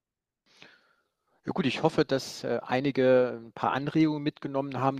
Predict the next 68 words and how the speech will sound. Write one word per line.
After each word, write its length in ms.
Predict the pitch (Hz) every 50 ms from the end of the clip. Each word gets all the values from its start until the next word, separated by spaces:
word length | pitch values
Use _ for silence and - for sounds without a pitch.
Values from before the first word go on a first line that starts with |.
| 127 120
sich 120 | 117 123
überhaupt 340 | 117 123 107 117 139 - -
zum 140 | - 123 -
ersten 340 | - 156 165 - - - 127
Mal 80 | 120
mit 160 | 120 117 -
dem 160 | - 113 107 -
Thema 340 | - - 120 120 120 110
zu 160 | - - - 104
befassen, 540 | 107 104 - - 139 123 - - 131 120
weil 80 | 110 113
die 80 | 107 104
meisten 480 | 101 95 98 110 127 - - 117 107
haben 140 | 113 120 110
das 160 | 104 - -
nicht 160 | 117 113 117
auf 100 | 104 -
der 160 | - 110 101 95
Rechnung, 500 | 113 127 - - - 143 139 135 123 -
weil 160 | 117 113 107
du 140 | 104 101 123
hast 220 | 127 - - 151
halt 160 | 123 110 -
die 100 | - 98
Datenflatrate 1120 | - 104 92 107 - - 147 - - - 127 143 - - - - 143 143 147 147 - - - _ _
und 260 | _ 117 123 123 123 113
dann 140 | 117 104
ist 160 | - 127 135 143
es 100 | 131 -
dir 220 | - 123 113 117
auch 80 | 117 113
egal 560 | 104 - 107 101 110 127 143 147 147 - - _
von 200 | - - 120 98
der 80 | 110 -
Kostenseite 800 | - - - 170 - - - 120 107 92 98 95 104 107 - 107
her, 260 | 95 104 113 113 104
wie 80 | 107 101
viel 180 | - - 101
Daten 320 | 87 95 90 104 - 120 107
übertragen 560 | 107 104 - - - 95 98 110 113 120 117
werden. 240 | 127 131 131 120 113
Wenn 80 | 117
wir 80 | 113 110
mal 100 | 104 101
zwanzig 480 | - - 107 104 123 123 - 123 - -
Jahre 220 | 113 113 107 -
zurückgehen, 520 | - - 113 107 110 - _ - 117 107
als 140 | 95 107 107
ich 160 | 107 - -
anfing, 560 | - 113 - - - - - 110 113 127 131 -
da 140 | 110 101
hatten 200 | 123 127 - -
wir 80 | 120 110
noch 140 | 107 101 -
keine 300 | - - 170 180 135 -
Datenflatrates, 1040 | 98 90 82 - - 98 - - - 101 - - - - 120 127 139 - - - -
auch 100 | 113 135
nicht 160 | 135 113 104
im 140 | 107 101 -
Festnetz 500 | - 151 175 - - - 120 107 - 113
oder 140 | 107 110
im 80 | 101 -
Telefon 580 | - - 180 190 160 - - - 117 113 107 104
war 60 | 110
es 100 | 104 -
auch 100 | - 151
noch 140 | 170 139 -
so. 380 | - - 101 101 107 131 -